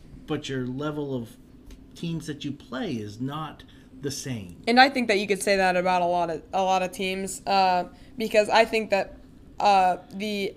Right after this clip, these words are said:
Speaker 2: A C C has a reputation of being the harder, the,
Speaker 1: I,
Speaker 2: the harder conference.
Speaker 1: I, I would definitely agree with that. But then, I mean,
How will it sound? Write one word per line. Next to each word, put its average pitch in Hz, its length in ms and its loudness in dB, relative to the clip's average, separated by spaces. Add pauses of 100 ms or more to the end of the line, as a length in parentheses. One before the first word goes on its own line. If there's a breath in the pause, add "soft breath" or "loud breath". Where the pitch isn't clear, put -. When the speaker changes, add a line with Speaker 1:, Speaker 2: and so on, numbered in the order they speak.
Speaker 2:
A 233 140 6
C 233 180 -6
C 226 320 -4
has 196 260 2
a 185 200 2
reputation 208 640 2
of 185 140 -2
being 185 220 -2
the 175 80 -6
harder, 175 460 -2 (1300 loud breath)
the, 208 140 6
Speaker 1:
I, 190 40 2
Speaker 2:
the 208 100 4
harder 202 260 6
conference. 180 580 -4
Speaker 1:
I, 160 100 2
I 165 180 0
would 160 160 2
definitely 143 460 0
agree 151 260 0
with 123 160 -4
that. 113 300 -6
But 123 180 -6
then, 143 320 -2
I 131 60 -8
mean, 131 280 -2